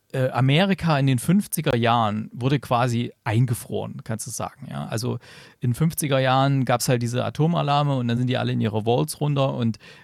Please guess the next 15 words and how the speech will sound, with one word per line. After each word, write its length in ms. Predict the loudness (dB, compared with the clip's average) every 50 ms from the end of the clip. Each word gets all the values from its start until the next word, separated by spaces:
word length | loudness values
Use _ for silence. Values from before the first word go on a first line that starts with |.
| -4
wenn 120 | -2 0 2
die 80 | 2
rauskommen, 540 | 2 2 4 2 4 2 2 0 0 0 2 2
die 120 | 2 2
Welt, 340 | 2 2 2 2 2 0 -2
die 60 | -6
ist 140 | -6 -2 0
halt 140 | 0 2 2
noch 100 | 0 0
so 120 | 0 -2
das 140 | -2 -2 -4
Amerika 460 | -2 0 2 2 0 0 -2 -4 -6
der 80 | -6 -4
fünfziger 520 | 0 0 0 0 0 -4 -8 -4 -2 0
Jahre. 500 | 2 4 4 4 4 4 4 2 2